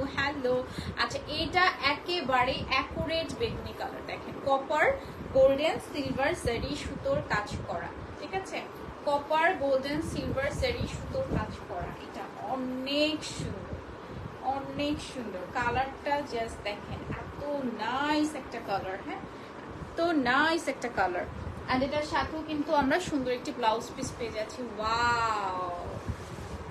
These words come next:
just so beautiful, ঠিক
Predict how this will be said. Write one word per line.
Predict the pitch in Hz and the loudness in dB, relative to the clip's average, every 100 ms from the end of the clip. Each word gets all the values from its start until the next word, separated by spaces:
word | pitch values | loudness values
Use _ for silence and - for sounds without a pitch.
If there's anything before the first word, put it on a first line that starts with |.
| - - - - - - | -10 -10 -12 -10 -8 -6
just | - - - - - | -6 -4 -6 -8 0
so | 277 302 311 320 285 | 4 4 4 4 2
beautiful, | 226 208 - - 175 - | 0 0 -4 -6 -6 -6
ঠিক | - | -6